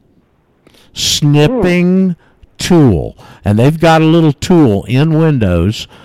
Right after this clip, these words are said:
Speaker 1: uh, that you can then pin to your taskbar, which is where I have mine 'cause I use it constantly.
Speaker 2: Hmm.
Speaker 1: All right.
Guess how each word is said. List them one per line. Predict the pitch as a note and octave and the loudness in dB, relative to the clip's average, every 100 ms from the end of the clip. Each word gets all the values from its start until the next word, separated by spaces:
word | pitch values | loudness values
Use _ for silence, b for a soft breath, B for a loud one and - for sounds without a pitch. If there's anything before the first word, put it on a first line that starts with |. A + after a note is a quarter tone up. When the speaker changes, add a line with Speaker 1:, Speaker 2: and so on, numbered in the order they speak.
| B B | B B
Speaker 1:
uh, | A2 G#2+ F#2+ | 0 0 0
that | A2 A2 | 0 0
you | A2 B2+ | 2 0
can | B2+ | 0
then | D3 C#3+ | 0 0
pin | - D3+ E3+ E3 | 0 0 2 2
to | C3 | 2
your | G#2+ | 2
taskbar, | - D3 F3+ - G#2+ F#2+ F2+ G#2 | 0 -2 -2 -4 -4 0 2 2
which | A2+ - | 0 -2
is | G2 | -2
where | A2+ A#2+ | 0 0
I | G#2+ | 0
have | A2+ G#2 | 0 0
mine | G#2 C#3+ B2+ G#2+ | -2 -2 -2 -2
'cause | G#2+ G#2+ | -2 0
I | G#2 | 0
use | G2+ D#3 F#3 A2+ G#2+ | 0 2 2 0 0
it | F#2+ - B B B | -2 -6 B B B
constantly. | - D#3+ B2 E2+ - F#2 - A#1 G1+ _ _ | -4 -2 -2 -6 -10 -10 -10 -14 -18 _ _
Speaker 2:
Hmm. | D3+ A2+ | -14 -6
Speaker 1:
All | F2+ F2 | -4 -2
right. | F2+ G#2+ | -2 -6